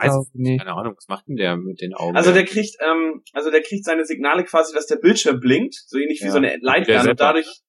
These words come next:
Speaker 1: Ja,
Speaker 3: genau,
Speaker 1: dann wird's
Speaker 3: ja,
Speaker 1: was
Speaker 3: genau.
Speaker 1: übergehen, wenn's, wenn der Zapper auch funktioniert hat.
Speaker 3: Ja, also.
Speaker 1: So hundert Hertz ist schon ein Out wahrscheinlich.
Speaker 3: Ja, dann, dann macht Rob, ich meine nicht, dass er so gut funktionieren würde, also ich glaub, das Ding ist ziemlicher Schrott,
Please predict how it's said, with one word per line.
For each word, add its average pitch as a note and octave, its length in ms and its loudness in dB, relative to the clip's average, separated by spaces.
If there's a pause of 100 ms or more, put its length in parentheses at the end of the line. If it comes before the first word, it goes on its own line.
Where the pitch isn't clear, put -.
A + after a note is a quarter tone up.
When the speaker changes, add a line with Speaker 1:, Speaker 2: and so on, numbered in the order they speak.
(300)
Speaker 1:
Ja, F2 120 -2
Speaker 3:
genau, D3 180 4
Speaker 1:
dann C3+ 80 4
wird's - 120 -4
Speaker 3:
ja, B2+ 300 2
Speaker 1:
was D3 80 0
Speaker 3:
genau. A2+ 320 -6
Speaker 1:
übergehen, G#2 360 -2
wenn's, F#2+ 300 -2
wenn F#2 140 -4
der F2+ 160 -4
Zapper F2+ 320 -6
auch E2 160 -8
funktioniert E2+ 480 -10
hat. F3 80 -20 (720)
Speaker 3:
Ja, A#2+ 380 -4
also. A2 400 -8
Speaker 1:
So F#2+ 120 -2
hundert G#2+ 240 2
Hertz G#2 240 -4
ist G#2+ 100 -10
schon G2 200 -8
ein F#2 60 -8
Out F2 340 -10
wahrscheinlich. E2+ 680 -16 (260)
Speaker 3:
Ja, A2+ 280 -6
dann, A#2 240 -8
dann A#2 120 -6
macht A#2+ 200 -8
Rob, A#2 180 -4
ich C#3+ 80 -10
meine F3 160 0
nicht, G3 200 2
dass F3+ 120 2
er F3 100 2
so F3+ 220 0
gut D#3 200 -10
funktionieren A#2+ 540 -4
würde, A#2 200 -2
also A#2+ 120 -2
ich A#2+ 100 -10
glaub, D3+ 180 2 (260)
das C3 160 -6
Ding D3 140 -6
ist C#3 160 -6
ziemlicher C#3+ 260 -4
Schrott, C#3 300 0